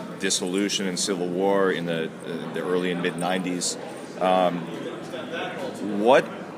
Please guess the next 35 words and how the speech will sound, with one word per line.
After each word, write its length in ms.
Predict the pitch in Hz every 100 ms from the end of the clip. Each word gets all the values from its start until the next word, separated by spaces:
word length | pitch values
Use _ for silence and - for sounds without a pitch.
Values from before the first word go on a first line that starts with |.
| -
is 240 | 156 160
the 80 | 113
situation 600 | - 120 113 104 101 107
today 320 | 95 113 127
on 220 | 85 98
the 80 | 101
ground 480 | 87 95 110 120 101
in, 100 | 87
say, 200 | - 87
Croatia, 440 | - 92 90 -
Serbia, 400 | 92 98 92 87
Montenegro, 540 | 87 90 87 87 87 85
Slovenia 580 | - 87 85 87 85 82
with 200 | 87 85
the 120 | 87
libertarian 560 | 87 85 87 95 92
movement? 380 | 90 131 - 78 - - - -
And 180 | 90
are 140 | 87 92
you, 320 | 95 98 95 -
are 60 | 92
you 120 | 92
drawing, 580 | 95 98 98 110 113 98 - - - -
uh, 40 |
uh, 720 | 85 82 82 - 78 - - 76
you 80 | 90
know, 140 | 82
say, 200 | - 90
the 160 | 85 82
university 760 | 90 87 101 92 110 120 113
students 580 | 92 - 95 87 85 -
and 100 | 87
so 200 | 90 87
forth 440 | - 90 85 80
and 200 | 85 80